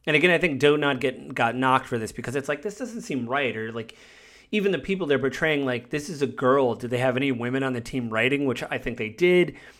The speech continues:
But some of it, the thing with Don't Nod games is there's always a supernatural element. And I'll get more into the supernatural element when I talk about spoilers. Um, but I think this was a good, subtle, supernatural thing. Uh, their first game, Life is Strange one,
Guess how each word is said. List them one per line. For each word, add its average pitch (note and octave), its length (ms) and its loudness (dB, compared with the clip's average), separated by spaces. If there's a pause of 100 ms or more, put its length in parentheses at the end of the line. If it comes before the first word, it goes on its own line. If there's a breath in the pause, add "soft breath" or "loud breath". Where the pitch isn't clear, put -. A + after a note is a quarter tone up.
(520 loud breath)
But D#3 140 -2
some G3+ 180 2
of F#3+ 100 4
it, F#3 140 4
the E3+ 80 2
thing A3+ 180 2
with E3 140 0
Don't D3 160 2
Nod C3+ 200 -2
games B2+ 220 0
is B2 120 -4
there's A#2+ 160 -4
always C#3 420 0
a A#2 60 -6
supernatural A2 720 -4
element. F#2+ 380 -8
And C3 80 -2
I'll C3 80 2
get D3 220 0
more D3+ 340 0
into C#3 140 0
the B2 100 -2
supernatural A2+ 600 -4
element A2 200 -8
when G#2+ 100 -8
I G#2+ 60 -6
talk G#2+ 240 -8
about G2 220 -12
spoilers. G2 640 -6 (520 soft breath)
Um, A#2+ 480 0 (340)
but D#3 100 10
I D#3+ 40 10
think F3 200 2
this F3 120 0
was E3+ 140 -6
a D#3 80 2
good, D3+ 600 4
subtle, C#3 480 0
supernatural A#2 580 -2
thing. G2 320 -8 (320 loud breath)
Uh, B2+ 120 4
their B2+ 120 2
first D3+ 340 2
game, C#3 440 0
Life B2+ 220 0
is A#2 100 -8
Strange A#2 580 -6
one, C3 480 2